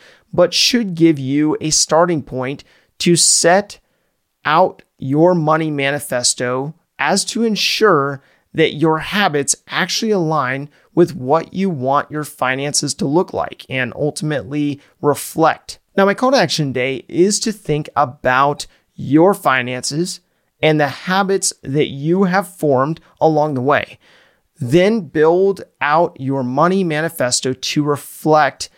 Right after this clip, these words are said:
what you want to see going forward. Thank you for your time. Enjoy your day, and we'll see you back here tomorrow.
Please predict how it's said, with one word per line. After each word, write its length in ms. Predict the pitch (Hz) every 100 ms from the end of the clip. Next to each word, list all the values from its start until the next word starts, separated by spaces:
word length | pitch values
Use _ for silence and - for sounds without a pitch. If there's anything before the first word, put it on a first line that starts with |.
| _ _ _ -
what 560 | 131 127 147 185 185 - _
you 320 | - 135 147
want 420 | 120 127 151 -
to 120 | -
see 300 | 147 - 147
going 300 | 131 127 123
forward. 500 | 123 - 120 76 - - _
Thank 140 | 170
you 60 | 135
for 60 |
your 60 | 160
time. 260 | 160 180 196
Enjoy 220 | 127 143
your 120 | 147
day, 140 | 143
and 80 | 180
we'll 80 | 156
see 140 | -
you 60 | 147
back 160 | 156 -
here 100 | 185
tomorrow. 300 | 170 -